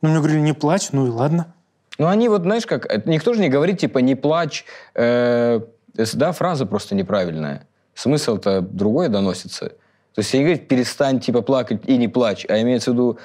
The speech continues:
Speaker 2: «Давай будем обсуждать, успокаиваться»,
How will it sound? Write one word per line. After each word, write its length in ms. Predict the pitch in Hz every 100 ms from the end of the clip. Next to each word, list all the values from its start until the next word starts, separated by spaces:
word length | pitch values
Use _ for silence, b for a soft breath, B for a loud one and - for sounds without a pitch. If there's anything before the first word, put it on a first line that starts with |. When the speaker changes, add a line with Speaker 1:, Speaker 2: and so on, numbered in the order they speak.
| B B -
Speaker 2:
«Давай 520 | 104 110 123 147 135
будем 720 | 120 113 104 117 117 131 127
обсуждать, 600 | 120 - 127 120 110 90 -
успокаиваться», 1000 | 101 - 117 - 117 95 92 - 92